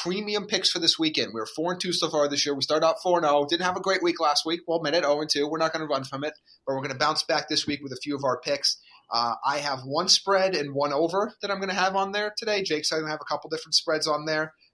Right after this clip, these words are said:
Uh, these, these are our locks of the week. These are the big ones. These are the ones that we really, we, we pick all the games to kind of, to show you from fantasy perspective and to show you where we're thinking. But there are a few games each week that we just really, really like. And I put, when we both, again, money where my mouth is. I already have my bet in on this game,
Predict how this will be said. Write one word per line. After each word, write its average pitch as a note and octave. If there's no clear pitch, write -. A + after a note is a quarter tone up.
Uh, A#2
these, D#3+
these F#3+
are G#3+
our G3
locks F3
of E3+
the E3
week. C#3
These B2
are D3
the C#3+
big C#3+
ones. A2
These B2+
are B2+
the C#3
ones C3+
that B2
we B2
really, D3+
we, D3
we C#3+
pick G3
all A3
the B3+
games F#3+
to F3+
kind E3
of, D#3
to D#3+
show E3+
you D#3+
from C3+
fantasy F3
perspective D3+
and C#3+
to C3
show D#3+
you D3
where D3
we're C#3
thinking. C3+
But -
there B2
are C3
a C3
few E3+
games F3
each B2+
week C3
that A2
we A#2+
just A#2
really, C#3+
really C#3
like. B2+
And A#2+
I E3+
put, F#3
when D3
we D3+
both, F#3+
again, D3+
money D3
where F3
my F3+
mouth F3+
is. C#3
I D#3
already D3
have D3+
my D3+
bet D3+
in C3
on A2
this A2
game, G#2+